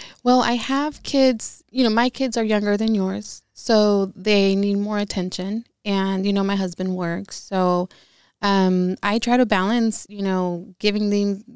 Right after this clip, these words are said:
giving them not all my attention, but what is required,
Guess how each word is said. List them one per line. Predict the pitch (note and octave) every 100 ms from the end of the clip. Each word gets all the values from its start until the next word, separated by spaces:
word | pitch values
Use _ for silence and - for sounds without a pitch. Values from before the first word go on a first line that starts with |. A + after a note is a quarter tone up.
| F3 F#3
giving | A#3 C4 B3
them | A3
not | A#3 C#4 -
all | A3+
my | A3
attention, | G3 F#3+ G3+ G3+ - B3+ A#3+
but | G#3 F3+ - _ _ _ _ -
what | C4
is | C4 A3+
required, | B3 - G3+ F#3+ G3+ B3+